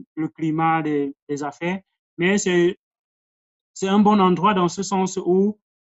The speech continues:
euh, tu peux quasiment trouver tout ce que tu veux, hein, que tu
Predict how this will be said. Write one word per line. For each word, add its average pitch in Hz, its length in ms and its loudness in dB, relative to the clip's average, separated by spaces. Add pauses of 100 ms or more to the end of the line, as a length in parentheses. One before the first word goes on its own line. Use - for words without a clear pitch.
(120)
euh, 165 460 4
tu 175 140 -6
peux 202 140 0
quasiment 185 460 0
trouver 175 360 -2
tout 202 120 -4
ce 185 100 -8
que - 120 -4
tu 165 200 -6
veux, 175 180 -2
hein, 156 240 -2
que 170 60 0
tu 165 300 -6